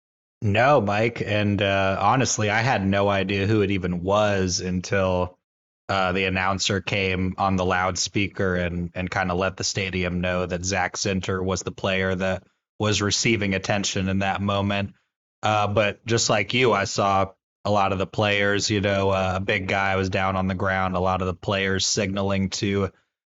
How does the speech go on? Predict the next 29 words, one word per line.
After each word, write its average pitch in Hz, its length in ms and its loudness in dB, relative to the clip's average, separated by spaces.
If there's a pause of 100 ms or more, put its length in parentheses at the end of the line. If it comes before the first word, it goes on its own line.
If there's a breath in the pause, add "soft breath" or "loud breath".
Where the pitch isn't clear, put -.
(160)
the 104 80 0
bench 113 480 2
to 113 100 0
get 110 220 0
somebody 104 520 2
out 104 260 0
there 104 260 2
as 98 100 0
soon 107 240 0
as, - 220 -6 (180)
as 101 140 -4
soon 107 180 0
as 92 120 -2
humanly 104 400 -2
possible. 104 800 0 (440 soft breath)
So, 120 240 4
you 123 160 4
know, 131 240 4
it 123 60 4
just 123 260 2
wasn't 117 420 2
good. 107 360 2
Uh, 98 440 2
you 110 100 4
could 110 140 -2
hear 98 220 2
a 90 40 -4
pin 110 380 0
drop 104 460 2